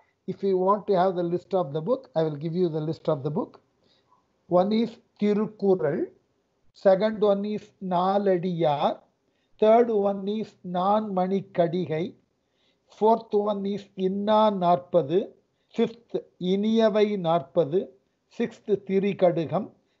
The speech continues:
seventh Asarakkovai, eighth Pazhamozhi, nine Sirupanchamolam, ten Yeladi, eleven Mudumozhi Kanji.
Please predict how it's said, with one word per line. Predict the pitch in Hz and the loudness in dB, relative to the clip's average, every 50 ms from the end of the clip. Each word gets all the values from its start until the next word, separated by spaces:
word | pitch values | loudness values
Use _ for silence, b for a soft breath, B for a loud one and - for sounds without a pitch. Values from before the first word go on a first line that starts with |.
| _ _ | _ _
seventh | - 202 202 208 220 233 226 208 - - 220 208 - | 2 2 4 4 2 0 -4 -8 -10 -8 -6 -6 -4
Asarakkovai, | - 185 175 190 196 185 - 202 202 202 202 196 196 196 190 - - - 175 165 156 151 160 190 247 - - _ _ _ _ _ _ _ | 0 0 0 0 0 0 2 4 4 6 6 4 2 2 0 -2 -4 -2 0 0 2 2 2 2 0 -2 -6 _ _ _ _ _ _ _
eighth | 170 185 208 220 214 - - _ | 2 4 4 4 2 -2 -8 _
Pazhamozhi, | - 214 - - - 165 165 170 180 190 190 190 185 170 165 190 214 - - _ _ _ _ _ _ _ _ | -6 -6 -4 0 0 2 2 2 2 0 0 0 -2 -2 -2 -2 -4 -6 -10 _ _ _ _ _ _ _ _
nine | - 170 170 175 190 208 220 240 240 208 | -4 -2 0 2 2 2 0 -2 -4 -8
Sirupanchamolam, | - - 202 208 214 220 170 190 196 196 190 165 208 202 185 175 175 175 175 170 156 170 170 165 156 160 160 - _ _ _ _ _ _ _ | -6 -2 -2 0 0 0 -2 -2 -2 -2 -2 0 0 0 0 0 -2 -2 -4 -4 -4 -4 -2 -2 -2 -2 -6 -14 _ _ _ _ _ _ _
ten | - 208 208 214 233 233 - _ - | 2 2 2 2 0 -4 -10 _ -10
Yeladi, | 160 160 175 185 202 208 208 214 196 185 175 165 147 165 160 160 170 - _ _ _ _ _ | -4 0 2 4 4 6 6 6 6 4 4 2 0 -6 -10 -10 -12 -14 _ _ _ _ _
eleven | 175 185 185 196 196 196 202 202 202 202 196 - _ _ 175 | 0 2 2 2 2 0 -2 -4 -4 -4 -6 -10 _ _ -8
Mudumozhi | 170 185 196 170 202 220 214 196 185 175 165 180 170 - _ | -4 -2 -2 -2 -2 -4 -6 -4 -4 -4 -4 -6 -8 -10 _
Kanji. | - 160 151 143 135 120 - 147 151 - | -10 -8 -8 -8 -10 -12 -14 -16 -16 -16